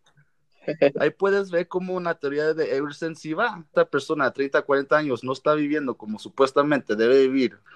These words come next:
Speaker 2: no tiene un trabajo, no tiene proyectos a largo plazo, sí va a haber una satisfacción muy grande y no van a estar felices, y cuando sean grandes van a ser estos viejitos o viejitas que se la pasan enojados todo el tiempo.
Speaker 1: <laughs>
Speaker 2: Eh, en la parte,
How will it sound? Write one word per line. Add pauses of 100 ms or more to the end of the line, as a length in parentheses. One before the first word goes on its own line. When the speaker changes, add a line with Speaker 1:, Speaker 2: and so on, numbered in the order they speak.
(180)
Speaker 2:
no
tiene
un
trabajo,
no
tiene
proyectos
a
largo (380)
plazo, (200)
sí
va
a
haber
una
satisfacción
muy
grande
y
no
van
a
estar
felices,
y
cuando
sean
grandes
van
a
ser
estos
viejitos
o
viejitas
que
se
la
pasan
enojados
todo
el
tiempo. (640)
Speaker 1:
<laughs>
Speaker 2:
Eh,
en
la
parte,